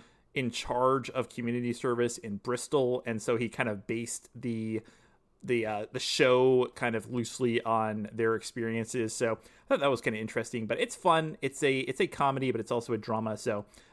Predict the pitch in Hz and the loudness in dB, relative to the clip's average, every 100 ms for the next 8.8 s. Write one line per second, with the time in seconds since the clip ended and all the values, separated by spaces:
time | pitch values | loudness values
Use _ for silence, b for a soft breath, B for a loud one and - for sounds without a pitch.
0 | b 110 107 107 123 - - - 117 107 | b -2 0 0 -4 -8 -12 -6 -4 -2
1 | 123 131 135 127 120 117 110 - 120 113 | -2 2 4 4 2 -4 -8 -2 2 4
2 | 113 107 110 104 101 110 104 110 110 113 | 2 -2 -4 -4 -6 -8 -6 -4 -4 -4
3 | 104 - 110 101 117 104 110 107 117 - | -8 -4 -4 -4 -4 -4 -4 -6 -6 -8
4 | - 113 107 104 - - b b b 139 | -8 -6 -4 -4 -8 -16 b b b -4
5 | 127 143 131 185 214 - 160 143 135 - | 2 4 4 4 2 2 2 2 0 -2
6 | 180 - - 208 180 170 147 196 - - | -4 -2 -6 0 2 2 0 -2 -4 -2
7 | 147 - 147 147 147 - 139 135 131 127 | -2 0 2 2 2 0 0 2 2 2
8 | 180 175 143 143 - 123 123 | 4 4 2 -2 2 4 4